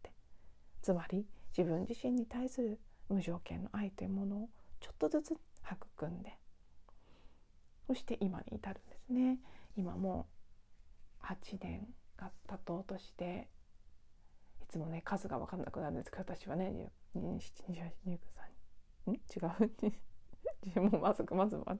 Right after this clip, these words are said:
おかしいですね。二千十五に対してかもう自分で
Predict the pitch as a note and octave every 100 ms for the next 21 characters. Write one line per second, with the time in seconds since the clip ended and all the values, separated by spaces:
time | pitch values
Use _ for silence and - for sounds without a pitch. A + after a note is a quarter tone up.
0 | - - F#3 - - - G#3+ A#3 E4+ E4
1 | G3+ F3+ D#3+ F3 - F3+ F3+ - - -
2 | C#4 D#4+ D#4+ B3+ - - F#3 F3 F3+ E3
3 | D#3 F3 F#3+ G#3 F#3+